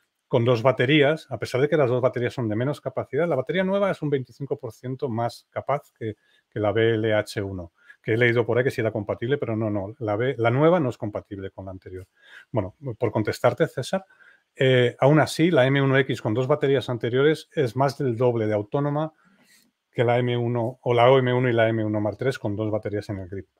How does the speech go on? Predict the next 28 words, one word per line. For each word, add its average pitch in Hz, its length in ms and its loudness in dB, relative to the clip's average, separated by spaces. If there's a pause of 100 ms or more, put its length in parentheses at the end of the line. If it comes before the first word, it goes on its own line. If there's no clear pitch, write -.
(840)
Pero 160 320 8 (320)
también 127 320 2
es 123 160 2
verdad 123 320 2
que 117 80 -4
tienes 104 340 -8
la, 101 160 -8
el, 92 160 -14 (320)
la 98 60 -4
autonomía 98 340 -8
la 98 80 -6
tienes 95 260 -12
resuelta - 360 -10
con 98 120 -12
el 92 60 -12
power 92 320 -8
bank 95 200 -8 (380)
cargando 104 400 -2
y 98 60 0
alimentando. 139 840 2 (580)
Y, 117 960 2 (160)
claro, 117 260 4
ya 113 160 0
tenemos 107 400 -4
disociado 101 640 -8
foco 120 420 -4
y 101 40 -4
disparo. 143 800 2